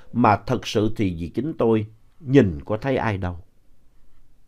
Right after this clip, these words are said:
Tôi nghĩ mỗi chúng ta trước khi đến những giây phút cuối cùng của cuộc đời, theo giáo lý nhà Phật thì những người trước khi lâm chung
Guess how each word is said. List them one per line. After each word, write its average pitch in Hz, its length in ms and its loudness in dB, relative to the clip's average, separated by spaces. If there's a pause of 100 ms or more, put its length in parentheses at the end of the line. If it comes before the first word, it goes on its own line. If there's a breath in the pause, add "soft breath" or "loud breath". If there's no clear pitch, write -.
(760 soft breath)
Tôi 226 120 12
nghĩ 135 180 8
mỗi 123 280 4
chúng 214 200 -2
ta 151 240 0
trước 190 240 -2
khi 123 200 2
đến 127 400 0
những 101 240 -2
giây 95 200 0
phút 139 160 -6 (100)
cuối 151 260 2
cùng 85 240 -2
của 104 120 -4
cuộc - 240 -14
đời, 85 320 -4 (880 soft breath)
theo 214 140 10
giáo 214 200 8
lý 254 140 6
nhà 180 200 4
Phật 98 340 0
thì 98 420 0 (440)
những 185 200 6
người 131 260 8
trước 233 180 2
khi 185 140 2
lâm 160 260 -2
chung 135 380 0